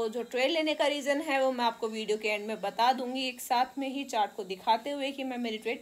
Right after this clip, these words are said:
क्यों लेती हूँ, क्योंकि मेरे पास काफ़ी सारे कमेंट्स आते हैं कि आप जो है gambling करते हो, आप market को देखते हुए trade लेते हो। तो मैं आपको reason भी बताऊँगी और chart भी दिखाऊँगी कि कैसे मैंने कहाँ पे trade ली है।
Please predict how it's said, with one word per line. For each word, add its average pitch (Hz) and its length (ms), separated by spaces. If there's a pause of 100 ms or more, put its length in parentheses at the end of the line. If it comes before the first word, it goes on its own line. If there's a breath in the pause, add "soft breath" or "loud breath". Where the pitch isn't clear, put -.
क्यों 220 140
लेती 196 260
हूँ, 214 120
क्योंकि 240 200
मेरे 240 140
पास 240 180
काफ़ी 285 260
सारे 285 240
कमेंट्स 214 440
आते 185 220
हैं 226 240 (420 loud breath)
कि 240 100
आप 226 220
जो 226 100
है 254 240
gambling 220 460
करते 220 320
हो, 233 120
आप 220 380 (600)
market 214 440
को 311 100
देखते 220 380
हुए 247 220
trade 208 340
लेते 196 260
हो। 196 240 (560 loud breath)
तो 220 120
मैं 233 120
आपको 220 240
reason 208 420
भी 233 160
बताऊँगी 254 580
और 226 240
chart 226 340
भी 285 120
दिखाऊँगी 240 580
कि 302 220
कैसे 220 280
मैंने 220 260
कहाँ 226 380
पे 285 100
trade 214 320
ली 185 180
है। 208 240